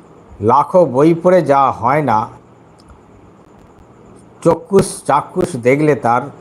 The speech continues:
অনেক লাভ হয়। হাজার উপদেশে যা না হয়, মহাপুরুষের ধ্যানরত সাধুগণকে প্রণাম, দর্শন দ্বারা তার ঢের বেশি হবে।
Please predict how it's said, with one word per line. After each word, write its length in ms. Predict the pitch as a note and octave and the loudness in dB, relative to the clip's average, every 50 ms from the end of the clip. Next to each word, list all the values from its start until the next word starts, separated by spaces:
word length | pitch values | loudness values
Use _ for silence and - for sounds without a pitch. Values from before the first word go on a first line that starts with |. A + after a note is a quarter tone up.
| - _ _ - - | -20 _ _ -16 -6
অনেক 360 | A2+ A#2 B2+ C#3+ D3 C3 A2+ | -4 0 0 0 0 0 0
লাভ 220 | G#2+ G#2+ G#2+ G2+ | 0 0 0 -2
হয়। 280 | E2+ G2+ G#2+ G2+ G#2 - - - - - - - - - - - - - - - - - - - - - | -2 -6 -8 -8 -10 -12 -18 -20 -20 -20 -20 -20 -20 -20 -20 -20 -20 -20 -20 -20 -20 -20 -20 -20 -20 -6
হাজার 360 | - A#2+ B2+ C#3+ E3 E3 D#3+ | -2 -2 2 2 2 2 2
উপদেশে 460 | E3 D#3+ F3 E3 F3 F3 F3+ G3 F3+ | 0 -2 -2 -2 -2 0 0 0 0
যা 200 | D3+ D3 C3+ C3 | 2 2 0 0
না 180 | B2+ A#2+ A2+ G#2 | 0 0 -2 -2
হয়, 280 | F#2+ G#2+ A2+ D3+ F#3+ B3 G#3 - - _ _ _ _ - - - - - - - - - - | 0 -2 -2 -2 -2 -6 -10 -18 -20 _ _ _ _ -20 -20 -20 -20 -20 -20 -20 -20 -14 -8
মহাপুরুষের 760 | G#2+ A2+ B2+ D3+ E3+ F3 E3+ F3+ F3 E3+ E3 - F3 D#3 A#2+ | -2 0 2 2 2 0 -2 -2 -4 -4 -2 0 0 0 0
ধ্যানরত 480 | G2 F#2 A2+ B2+ C#3+ D3+ D#3 D#3 D3+ D#3 | -2 -4 -2 -2 0 0 0 0 0 0
সাধুগণকে 640 | C#3 - - A#2 A#2 C3+ C#3+ C#3+ D3 D3 C#3 C#3+ C#3 | -2 -2 -2 -2 0 0 0 0 0 -2 0 0 -2
প্রণাম, 500 | A#2 - A#2 A2+ A#2+ B2+ C3 C3+ D#3+ E3+ - - - _ _ - _ - - - _ - - - | -2 0 -4 -2 0 0 0 0 -2 -6 -12 -16 -20 _ _ -20 _ -20 -20 -20 _ -20 -20 -10
দর্শন 460 | G2+ A2 B2 C3+ B2+ - D#3+ D#3 D#3 C#3 | -2 -2 -2 -2 0 -2 -4 -4 0 0
দ্বারা 260 | C#3 C3+ C3+ C#3 C3 | 0 0 2 0 -2
তার 320 | C3+ C3 B2+ B2+ A#2 G2+ | -2 -2 -2 -2 -2 -4
ঢের 260 | F#2+ B2 C#3+ D3+ C#3+ | -2 0 0 0 0
বেশি 280 | A#2 A2+ G2+ - - G#2+ | -2 -4 -6 -6 -8 -10
হবে। 300 | F2+ F#2 F2+ F#2 F#2+ | -10 -10 -10 -12 -12